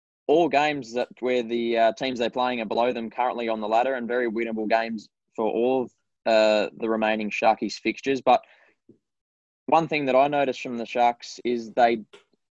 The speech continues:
have contrib-, all, there's been a number of players that have contributed to their goal scoring, uh,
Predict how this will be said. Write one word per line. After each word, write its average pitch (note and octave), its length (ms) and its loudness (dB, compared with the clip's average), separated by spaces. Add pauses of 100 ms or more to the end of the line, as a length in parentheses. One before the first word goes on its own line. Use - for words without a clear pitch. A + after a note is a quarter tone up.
(240)
have C3 220 -10
contrib-, C3 400 -4
all, D#3 320 6
there's B2 220 0
been B2 160 0
a A#2+ 40 -2
number C#3+ 300 2
of - 80 -2
players C3+ 300 4
that A#2+ 80 -4
have A2 120 -8
contributed A#2 580 -6
to A#2 100 -4
their A2 120 -2
goal A2 220 2
scoring, A2+ 560 -4
uh, G#2 240 2